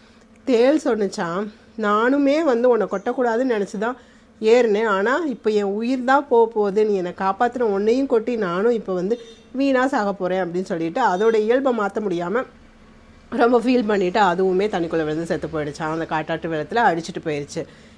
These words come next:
இந்த ஸ்டோரி என்ன சொல்லுது? தவளை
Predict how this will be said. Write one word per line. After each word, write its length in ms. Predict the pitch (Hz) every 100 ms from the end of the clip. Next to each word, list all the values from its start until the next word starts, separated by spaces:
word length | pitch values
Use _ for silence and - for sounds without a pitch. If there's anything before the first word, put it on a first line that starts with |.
| -
இந்த 220 | 240 240 240
ஸ்டோரி 280 | 269 320 311
என்ன 220 | 190 220
சொல்லுது? 420 | 269 170 160 156 - - - - - - - - _
தவளை 520 | - 196 220 254 254